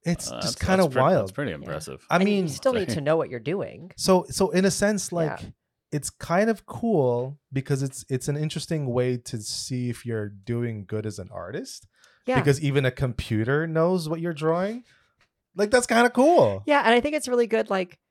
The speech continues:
Speaker 3: if you're someone like me and you have a hard time deciding, like, "Uh, I don't know where I want my light source to be in this picture," and s-,
Speaker 1: Yup.
Speaker 3: you know,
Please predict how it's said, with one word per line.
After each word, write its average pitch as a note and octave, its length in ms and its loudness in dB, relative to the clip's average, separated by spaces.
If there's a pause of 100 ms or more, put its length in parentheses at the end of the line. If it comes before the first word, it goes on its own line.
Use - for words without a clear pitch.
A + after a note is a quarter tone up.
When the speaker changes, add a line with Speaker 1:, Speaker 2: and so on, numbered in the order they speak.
(340)
Speaker 3:
if G#3 80 4
you're G#3+ 100 6
someone A3 240 0
like G3 180 0
me F#3 140 0
and F3+ 100 2
you D#3+ 40 4
have D3+ 100 2
a C#3+ 40 2
hard D#3 200 4
time D#3+ 140 -2
deciding, D3 360 -2
like, D#3 160 -8
"Uh, F3+ 420 -2
I G3 80 -10
don't G3+ 140 -4
know F3 120 -2
where E3 120 -2
I D#3+ 40 0
want D3+ 160 -6
my D#3 80 -6
light C3 220 -4
source C#3 220 -10
to D3 80 -14
be C#3 100 -10
in C3+ 80 -6
this C3+ 100 -12
picture," C3+ 440 -4
and B2 120 -4
s-, G2 60 0
Speaker 1:
Yup. A#2 140 0 (220)
Speaker 3:
you F3+ 100 -2
know, C#3 260 0